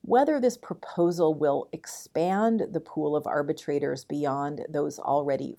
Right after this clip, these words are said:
firmly established is questionable. A great deal depends on what states do and whom they appoint.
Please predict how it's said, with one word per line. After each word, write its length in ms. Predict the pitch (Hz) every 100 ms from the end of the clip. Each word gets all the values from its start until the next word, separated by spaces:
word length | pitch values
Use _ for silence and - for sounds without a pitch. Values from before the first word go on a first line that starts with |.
| -
firmly 360 | 151 143 135
established 760 | 110 - - 254 226 220 220 -
is 320 | 170 160 160
questionable. 800 | - 139 - - - - 50 - _ - - _ -
A 40 |
great 440 | 165 143 151 202 190
deal 200 | 190 170
depends 460 | 160 160 147 147
on 180 | - 151
what 240 | 135 135 -
states 500 | - 170 220 214 -
do 460 | 147 139 143 143 -
and 200 | 143 139
whom 320 | - 151 143 -
they 320 | - 117 - -
appoint. 600 | - - - - - -